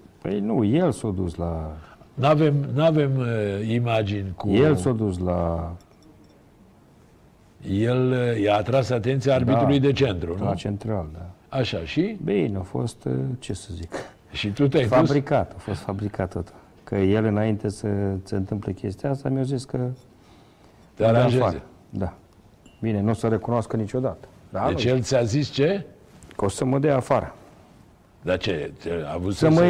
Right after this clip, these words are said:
Speaker 1: elimine, da.
Speaker 2: Avusese vreun dialog
Speaker 1: Nu,
Speaker 2: cu el?
Speaker 1: niciodată, nici nu l-am cunoscut, vă dați seama.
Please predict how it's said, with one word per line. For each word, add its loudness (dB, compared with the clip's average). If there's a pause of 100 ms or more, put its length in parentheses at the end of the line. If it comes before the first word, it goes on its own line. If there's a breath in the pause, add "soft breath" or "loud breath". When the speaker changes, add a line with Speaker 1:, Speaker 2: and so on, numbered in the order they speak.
Speaker 1:
elimine, 4
da. -2 (140)
Speaker 2:
Avusese -2
vreun -4
dialog 2
Speaker 1:
Nu, 4
Speaker 2:
cu 4
el? 4
Speaker 1:
niciodată, 0
nici -2
nu -2
l-am 0
cunoscut, -6
vă -8
dați -8
seama. -18